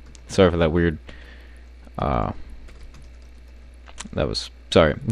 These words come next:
<laughs> Um, command dot connection, we're gonna make sure that equals con,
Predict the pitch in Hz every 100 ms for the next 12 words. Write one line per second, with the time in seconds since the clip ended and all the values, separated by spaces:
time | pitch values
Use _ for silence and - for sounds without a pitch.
0 | - - 107 101 - - - - - 110
1 | 107 104 - - - 123 143 151 117 104
2 | - 113 127 - 101 107 104 98 98 95
3 | - 95 101 101 95 90 - 113 101 85
4 | 95